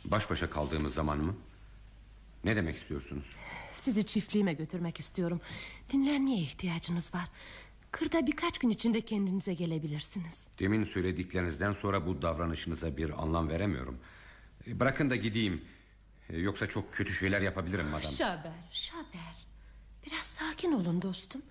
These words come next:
Speaker 2: Çabuk parlama huyunuz hiç değişmemiş.
Speaker 1: Şaber mi dediniz?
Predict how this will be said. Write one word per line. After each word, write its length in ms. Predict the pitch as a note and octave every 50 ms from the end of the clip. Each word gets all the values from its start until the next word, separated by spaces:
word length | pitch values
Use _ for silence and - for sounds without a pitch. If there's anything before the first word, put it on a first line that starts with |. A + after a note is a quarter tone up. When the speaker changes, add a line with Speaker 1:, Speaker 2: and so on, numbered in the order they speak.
| - - - - - - - - - - - - - -
Speaker 2:
Çabuk 360 | - D#4+ C#4 A3+ D4 C#4+ -
parlama 380 | - A3+ G3+ F#3 G3 G3 G3 F#3+
huyunuz 480 | G3+ G3 G#3 G#3 G#3 G#3 G3 - - -
hiç 300 | F4+ - - - - -
değişmemiş. 680 | G3 E3+ D#3 E3+ F3+ - - F3+ D3 D3+ E3 F3 F3
Speaker 1:
Şaber 460 | - - - - G#2+ F#2 F#2 E2+ D2
mi 120 | D#2+ D#2
dediniz? 440 | D#2 E2 D2+ D#2+ E2+ A2+ B2+ - -